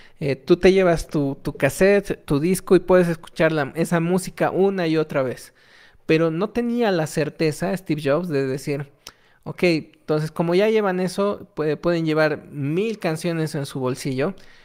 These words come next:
pero esas mil canciones van a costar dinero". Entonces,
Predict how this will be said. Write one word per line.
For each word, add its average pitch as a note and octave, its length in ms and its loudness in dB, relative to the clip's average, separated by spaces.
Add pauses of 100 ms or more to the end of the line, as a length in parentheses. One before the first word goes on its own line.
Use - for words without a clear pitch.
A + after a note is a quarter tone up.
(160)
pero D3 140 4
esas F3 260 4
mil F#3 180 4
canciones F3+ 560 -2
van D3+ 180 0
a D3 120 -8
costar D3 460 -2
dinero". F3+ 460 -4 (380)
Entonces, D3+ 680 0